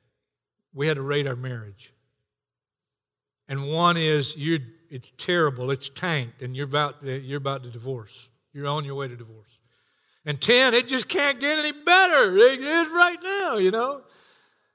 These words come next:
Not a lot of people live every day at a ten. And, and so one of the challenges was you were to let your spouse rate the marriage, and then you were not to react. Here's what we've discovered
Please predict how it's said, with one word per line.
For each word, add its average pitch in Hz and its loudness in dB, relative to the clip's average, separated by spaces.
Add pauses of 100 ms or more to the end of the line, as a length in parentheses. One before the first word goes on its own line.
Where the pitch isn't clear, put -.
(1900)
Not 226 0
a 247 4
lot 226 4
of - -4
people 175 0
live 151 2
every 143 -2
day 156 4
at 127 -8
a 120 -14
ten. 139 0 (1120)
And, 156 -4
and 165 -2
so 190 2 (280)
one 180 -2
of 208 0
the 185 2
challenges 208 2
was 160 0
you 190 2
were 180 2
to 165 2
let 196 0
your 170 -2
spouse 202 2
rate 180 2
the 170 -6
marriage, 175 -2
and 151 -6
then 165 -6
you 170 -6
were 175 -4
not 170 -4
to 165 -6
react. 160 -6 (2250)
Here's 208 6
what 233 6
we've 208 2
discovered 160 0